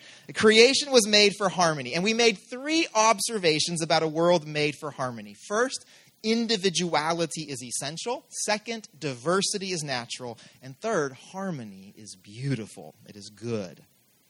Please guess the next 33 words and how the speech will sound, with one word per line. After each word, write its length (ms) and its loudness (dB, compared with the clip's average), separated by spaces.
This 200 0
morning, 400 2
we're 80 -4
gonna 180 -4
return 460 -4
to 60 -18
the 100 -2
sixth 320 -2
day 140 2
of 100 -2
creation 720 -8
when 200 -12
God 400 0
made 380 2
people 720 -10
in 180 -4
his 220 -4
image 540 -6
and 160 -14
in 140 -12
his 160 -12
likeness. 720 -6
Now, 120 -12
I'm 120 -4
hoping 520 2
already 500 4
that 240 2
after 280 -2
just 220 -6
a, 180 2
a 60 0
couple 340 -4
of 160 0